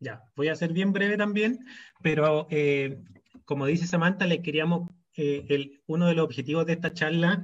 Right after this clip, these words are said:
era presentarle un estudio que estamos llevando a cabo en la región de los lagos y que, eh, necesitamos mucho del aporte de ustedes, eh,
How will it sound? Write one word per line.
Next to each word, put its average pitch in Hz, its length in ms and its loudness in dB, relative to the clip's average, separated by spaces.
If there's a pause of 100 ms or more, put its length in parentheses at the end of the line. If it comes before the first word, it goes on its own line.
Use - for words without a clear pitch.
(280)
era 165 220 -2
presentarle 156 640 -2
un 170 120 0
estudio 160 420 -2
que 175 60 0
estamos 170 300 -2
llevando 160 320 2
a 156 100 0
cabo 170 480 0 (440)
en 147 120 -8
la 156 120 -4
región 165 260 -2
de 170 80 0
los 170 120 2
lagos 180 420 2
y 180 120 0
que, 160 380 0 (220)
eh, 147 260 0
necesitamos 160 680 -2 (360)
mucho 175 400 0
del 175 180 2
aporte 170 360 0
de 151 80 2
ustedes, 170 640 0 (800)
eh, 135 460 -6